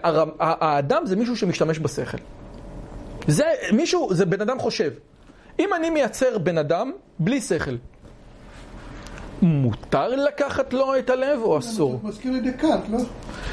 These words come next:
Speaker 1: תקשיב,
Speaker 2: אני חושב
Speaker 1: כן.
Speaker 2: משמע אני קיים.
Speaker 1: אבל אם, עכשיו, אני רוצה להסביר לכם, אלה שאלות שאונסקו מתעסקת איתם היום, כדי לדעת מה גבולות הגזרה, איך אני יכול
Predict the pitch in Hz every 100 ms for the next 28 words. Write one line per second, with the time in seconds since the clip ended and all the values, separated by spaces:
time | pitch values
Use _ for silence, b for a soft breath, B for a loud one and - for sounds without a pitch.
0 | B 302 214 - - - 196 - 208 220
1 | 233 247 320 277 - - 151 202 269 -
2 | B B B 202 214 262 226 226 220 220
3 | 320 392 285 - 254 381 403 - 185 -
4 | 294 339 - 277 233 208 202 226 - 247
5 | 208 202 226 233 - - 185 202 - 196
6 | 196 190 254 277 269 226 - 254 226 202
7 | 208 185 190 180 220 - B B B 208
8 | 196 190 180 277 269 202 220 269 208 220
9 | 226 233 202 190 170 180 160 185 - 294
10 | 226 131 123 185 233